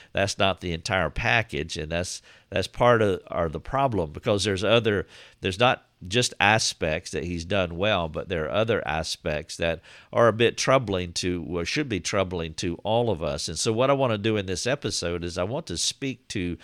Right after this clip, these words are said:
ten of those aspects, giving both the positive and the negative perspectives about President Trump. And I trust that these reflective thoughts will provoke you to examine your life, as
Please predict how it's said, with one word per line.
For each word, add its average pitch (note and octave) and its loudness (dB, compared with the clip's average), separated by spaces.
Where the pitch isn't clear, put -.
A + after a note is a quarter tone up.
ten D#3+ 0
of C3 -2
those E2 -2
aspects, E2 -2
giving G#2+ -2
both A2 2
the - -6
positive G#2+ 0
and A#2 0
the G2+ -4
negative G#2 -2
perspectives E2 -2
about F2+ -2
President D#2 -4
Trump. D2+ -6
And C3 4
I D#3 4
trust D3 2
that F2+ 0
these A#2 0
reflective G2 0
thoughts A2+ 0
will F#2+ 2
provoke G2+ 0
you G#2 0
to F#2 -4
examine F#2+ 0
your B2 0
life, F2 0
as C3 2